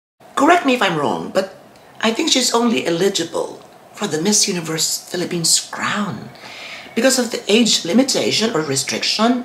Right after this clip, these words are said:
she cannot represent the Philippines anymore sa ibang, sa ibang crowns. Iba, supranational ego, and, you know.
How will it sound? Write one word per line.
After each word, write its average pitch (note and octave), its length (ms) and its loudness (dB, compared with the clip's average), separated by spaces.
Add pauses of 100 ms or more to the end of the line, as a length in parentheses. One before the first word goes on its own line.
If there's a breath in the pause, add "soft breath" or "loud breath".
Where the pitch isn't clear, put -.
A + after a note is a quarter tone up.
she - 240 -2
cannot C4 400 2
represent A#3 320 -2
the A3 80 0
Philippines A#3+ 460 2
anymore A#3 500 4 (400 loud breath)
sa - 160 0
ibang, C#4+ 480 2 (400)
sa - 80 0
ibang C4+ 240 6
crowns. - 800 0 (320)
Iba, C4 240 2
supranational G#3 800 0
ego, G#3 560 0
and, F#3+ 160 -8 (240)
you G#3+ 80 0
know. E3 160 0